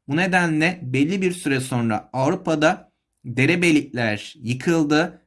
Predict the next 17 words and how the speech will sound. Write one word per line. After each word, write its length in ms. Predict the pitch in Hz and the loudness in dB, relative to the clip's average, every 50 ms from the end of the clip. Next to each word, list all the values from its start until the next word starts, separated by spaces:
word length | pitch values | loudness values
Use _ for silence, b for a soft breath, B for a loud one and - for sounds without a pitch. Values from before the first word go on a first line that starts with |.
| _ | _
ve 40 | 135 | -4
merkezi 760 | 131 131 131 131 131 135 131 131 - 151 151 147 180 202 196 | 0 0 2 2 2 0 0 0 0 0 0 0 -2 -6 -6
krallıklar 640 | - 190 185 175 175 175 175 175 170 175 170 165 | -4 -4 -2 0 0 0 -2 -2 -2 0 0 2
güçlendi. 800 | 156 151 143 143 - - 143 131 120 113 113 104 104 101 98 b b b b b b b b - | 2 2 0 0 -2 -2 -2 0 0 0 0 -2 -2 -4 -6 b b b b b b b b -6
Bu 100 | 151 165 | -4 -4
da 140 | 180 - - - | -4 -6 -4 -2
Avrupa'nın 580 | 139 147 160 190 190 - - 170 143 131 117 | 0 0 0 0 -2 -4 -4 -4 -2 -2 -2
siyasi 680 | 120 - - - 160 160 156 147 123 113 - - 110 110 | -4 -6 -4 -2 0 2 2 2 0 -2 -4 -6 -4 0
yapısını 760 | 123 147 151 - 160 147 - - 143 143 151 190 202 - - _ _ _ _ _ _ | 0 0 0 0 -4 -6 -4 -4 -2 0 0 0 0 -2 -10 _ _ _ _ _ _
değiştirdi 680 | 127 135 139 139 131 131 - - 135 123 123 120 117 107 | 4 4 6 6 4 2 -2 -2 -2 0 0 0 -2 0
diyoruz. 640 | 110 110 107 104 101 104 - - - - - - _ _ _ _ _ _ _ _ _ _ _ _ | 0 0 0 -2 -2 -4 -6 -8 -8 -10 -12 -16 _ _ _ _ _ _ _ _ _ _ _ _
Üçüncü 320 | 139 131 - 190 196 196 208 | -8 -4 -2 0 0 2 0
olarak 440 | 208 196 190 190 190 185 185 - 147 | 0 0 0 0 0 -2 -2 -2 0
Avrupalı 440 | 156 165 175 170 180 185 175 170 | 0 0 0 0 -2 -2 -2 0
devletlerin 420 | 175 170 165 160 - 160 165 160 147 | 0 0 0 -2 -4 -4 -4 -2 -2
durumundan 440 | 151 147 143 143 139 135 131 131 131 | 0 -2 0 -2 -2 -2 -2 0 0
bahsedeceğiz. 760 | 123 117 117 - 117 110 107 104 107 107 104 - - - | 0 0 -2 -2 -4 -4 -2 -2 -2 -2 -2 -4 -6 -10